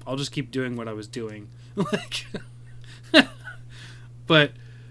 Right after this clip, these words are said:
yeah, multi-hunts, you're like, you got, like, a gunner on the outside and a dude on the inside, and now he's running back and forth through the effluvia, and you're both kinda just stranded,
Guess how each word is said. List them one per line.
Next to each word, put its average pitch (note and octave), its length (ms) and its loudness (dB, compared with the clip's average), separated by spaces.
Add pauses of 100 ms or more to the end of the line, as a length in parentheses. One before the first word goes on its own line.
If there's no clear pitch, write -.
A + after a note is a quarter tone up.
(120)
yeah, C3 220 2
multi-hunts, D3+ 720 6
you're D3 100 8
like, C#3 200 4
you D#3 120 2
got, D3+ 240 8
like, C3+ 300 2
a C#3 80 -2
gunner D3+ 380 6
on D3 120 8
the C#3 120 8
outside C#3+ 460 6
and C#3 100 4
a C3 80 2
dude C#3 280 4
on C#3 140 4
the C3 100 2
inside, C#3 460 2
and B2+ 80 -2
now C3+ 240 4
he's C#3 220 2
running D3 340 6
back C#3+ 320 6
and B2 100 -4
forth C#3 320 4
through D3+ 200 4
the C3+ 160 4
effluvia, B2+ 560 4
and A#2 100 0
you're B2 220 0
both C3 260 4
kinda C3+ 220 -2
just A#2 260 -2
stranded, B2+ 600 0